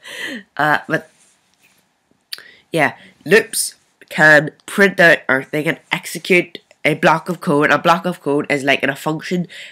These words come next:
and all those instructions, they're called a block of, they're called a,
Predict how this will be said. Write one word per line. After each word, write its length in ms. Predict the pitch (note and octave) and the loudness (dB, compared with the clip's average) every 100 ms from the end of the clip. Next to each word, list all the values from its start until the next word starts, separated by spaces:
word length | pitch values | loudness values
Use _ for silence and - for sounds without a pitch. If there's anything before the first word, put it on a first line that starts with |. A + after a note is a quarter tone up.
| - | -6
and 280 | C#3+ C#3+ - | 0 0 0
all 140 | C3+ D3 | 0 0
those 200 | D3+ D3 | 0 -2
instructions, 600 | D3+ - C3+ - F3+ D3+ | -6 -6 -8 -6 -6 0
they're 120 | D#3 | 0
called 200 | E3 D3+ | 2 -2
a 40 | |
block 320 | C3+ C#3 C#3 C#3 | -2 -4 -4 -8
of, 140 | A#2+ _ _ | -10 _ _
they're 140 | - C#3 | -12 -8
called 240 | C3+ C3 | -8 -6
a, 120 | A#2 | -8